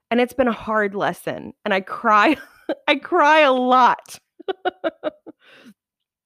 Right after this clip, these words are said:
But I'm slowly learning with the support of friends and family and through conversations with people I'm close with who are going through the same thing,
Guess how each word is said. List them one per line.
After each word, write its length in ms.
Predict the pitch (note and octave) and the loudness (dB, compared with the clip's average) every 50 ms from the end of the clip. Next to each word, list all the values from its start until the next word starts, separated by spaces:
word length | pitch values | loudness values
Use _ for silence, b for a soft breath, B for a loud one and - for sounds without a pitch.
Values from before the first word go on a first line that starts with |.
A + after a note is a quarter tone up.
| _ b b b b b | _ b b b b b
But 120 | B3 B3 | -2 0
I'm 180 | B3+ B3+ B3+ B3+ | 0 0 -2 -6
slowly 720 | B3 - - - A#3+ G#3+ G#3+ G#3+ A3 A#3 C4 C#4 D4+ D#4+ | -8 -12 -12 -10 -8 -4 -4 -2 -2 -4 -4 -6 -8 -8
learning 720 | D#4 C#4 G#3+ F#3 F3+ F3+ F#3 G#3 A3+ A#3+ B3+ C#4 C#4 C4 A3+ | -8 -6 -6 -6 -6 -6 -6 -8 -8 -8 -6 -6 -8 -8 -8
with 400 | G#3 A3 G#3 G3+ G3 F#3+ G3 G3 | -6 -6 -6 -6 -8 -12 -14 -12
the 340 | G3+ G3+ F#3 F3+ F3 F3 - | -12 -10 -10 -8 -10 -10 -10
support 760 | - - - G3 - - - B3+ A#3+ A3+ G#3+ G#3+ - - b b b b b b b b b - | -10 -12 -10 -8 -6 -4 -2 -2 0 0 0 -2 -4 -8 b b b b b b b b b -4
of 380 | G3+ G3 F#3+ F#3 F3+ F3+ G3 - - | -2 0 0 0 -2 -6 -10 -18 -12
friends 720 | - - G#3+ G#3 A3+ B3 A#3+ G#3 F#3+ F3+ F3+ F#3 - - - | -6 -2 -2 0 0 0 -2 -4 -4 -6 -8 -10 -12 -14 -10
and 200 | - F#3+ F#3+ F#3+ | -6 -6 -6 -6
family 480 | - - G3 F3+ G3+ A3 A3+ G#3+ G3 E3+ | -6 -4 -4 -2 -2 -2 -4 -4 -4 -4
and 140 | D#3+ F#3+ - | -6 -6 -6
through 160 | G3+ F#3 F3+ | -6 -6 -6
conversations 1200 | - - - G#3 G3+ F#3+ F#3 F3+ - - - G3+ G3+ G#3+ G#3 - A3+ F#3 E3+ E3 E3 E3+ - - | -6 -6 -6 -4 -4 -4 -4 -6 -6 -6 -6 -4 -4 -4 -4 -6 -6 -6 -6 -6 -8 -10 -10 -6
with 240 | - E3+ E3+ - - | -4 -4 -4 -4 -6
people 320 | - A3 G#3 - G3 F3+ | -8 -8 -6 -4 -4 -4
I'm 160 | F3 E3+ F#3 | -4 -4 -6
close 340 | - - - G#3 A3 A#3 - | -8 -4 -2 0 0 0 0
with 160 | - F3+ E3+ | -2 -4 -4
who 140 | F#3 F#3+ G3 | -4 -4 -4
are 160 | F3 E3+ E3+ | -2 -2 -2
going 340 | F3 F#3 F#3 F#3+ G3+ G#3+ A3 | -2 -2 0 0 0 0 -2
through 180 | G#3 G#3 F3+ F3 | -4 -6 -6 -8
the 60 | F3+ | -8
same 360 | F3 - - F3 E3 E3+ F3+ | -8 -10 -10 -8 -8 -10 -10
thing, 400 | - _ F3 E3 E3 E3 E3 E3+ | -10 _ -6 -6 -6 -6 -8 -10